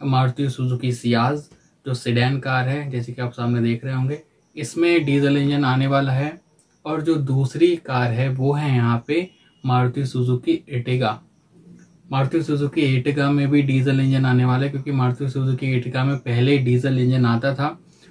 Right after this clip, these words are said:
और क्योंकि वो commercial वे में ज़्यादा बिकती है, commercial type में ज़्यादा बिकती है वो कार, तो मुझे लगता है कि इस हिसाब से,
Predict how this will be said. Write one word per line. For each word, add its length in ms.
और 380
क्योंकि 260
वो 120
commercial 760
वे 300
में 220
ज़्यादा 300
बिकती 320
है, 120
commercial 600
type 320
में 140
ज़्यादा 280
बिकती 320
है 80
वो 160
कार, 220
तो 280
मुझे 140
लगता 240
है 80
कि 120
इस 280
हिसाब 320
से, 360